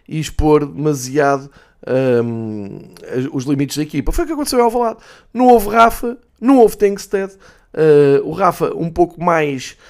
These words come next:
eh, dramático, porque costuma ser um jogador que ajuda muito a, ahm, a operar, eh, e, e a remendar por si próprio,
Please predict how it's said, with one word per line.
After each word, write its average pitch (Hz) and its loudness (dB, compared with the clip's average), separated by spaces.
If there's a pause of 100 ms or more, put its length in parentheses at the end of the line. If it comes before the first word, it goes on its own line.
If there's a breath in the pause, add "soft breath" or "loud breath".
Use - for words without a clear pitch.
(300 soft breath)
eh, 143 -2
dramático, 147 -2
porque 131 -10
costuma 139 -10
ser 143 -8
um 139 -4
jogador 135 -2
que 113 -12
ajuda 135 -4
muito 147 -4
a, 117 0 (460 soft breath)
ahm, 98 -4 (500)
a - -2
operar, 135 0 (420 soft breath)
eh, 104 -2
e, 107 -14
e 117 -4
a 110 -6
remendar 131 2
por 135 -4
si 151 -8
próprio, 131 -4